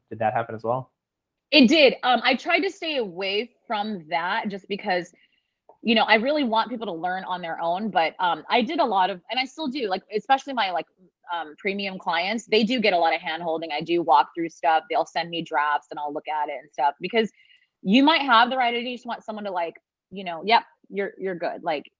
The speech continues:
Speaker 2: you know, and so I do, like, I try to provide that support as much as possible. Um, speaking of support, somewhere along the way, I forgot to mention this, but somewhere along the way, I wrote a book, but it was for trademark entrepreneur, like, entrepreneurs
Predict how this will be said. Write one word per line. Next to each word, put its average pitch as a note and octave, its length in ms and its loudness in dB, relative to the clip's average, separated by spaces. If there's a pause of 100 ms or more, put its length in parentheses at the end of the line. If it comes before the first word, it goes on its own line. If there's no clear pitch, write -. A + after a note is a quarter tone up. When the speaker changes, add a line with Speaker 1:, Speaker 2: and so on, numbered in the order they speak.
(100)
Speaker 2:
you F3 120 -12
know, G#2+ 200 -8 (120)
and F3+ 180 -2
so F3 200 8
I G#3+ 120 8
do, A#3 240 4
like, F#3 240 2
I F#3 100 4
try G#3+ 380 2
to - 80 -12 (180)
provide E3+ 300 -4
that D#3 180 -6
support E3 280 -10
as D#3+ 100 -14
much D3+ 180 -16
as D3+ 100 -16
possible. G3+ 580 -6 (420)
Um, F3+ 420 -2 (280)
speaking C4+ 360 0
of G#3+ 80 -2
support, G#3 480 -2
somewhere D4+ 340 4
along B3 300 0
the A3+ 80 -4
way, G#3 120 -2
I F#3 120 -2
forgot G3+ 260 -6
to G#3+ 60 -16
mention E3 340 -12
this, D3+ 240 -12
but E3+ 200 -6
somewhere B3+ 180 -4
along C4 220 -2
the A#3+ 60 0
way, A3+ 100 0
I G3 120 2
wrote F3+ 300 -2 (320)
a F#3+ 60 -6
book, E3 320 -4 (360)
but F#3+ 180 -2
it G3 100 -4
was F3+ 140 -4
for G3 100 -6
trademark F3+ 400 -4
entrepreneur, E3 480 -12
like, F3 140 0 (100)
entrepreneurs F3 840 -2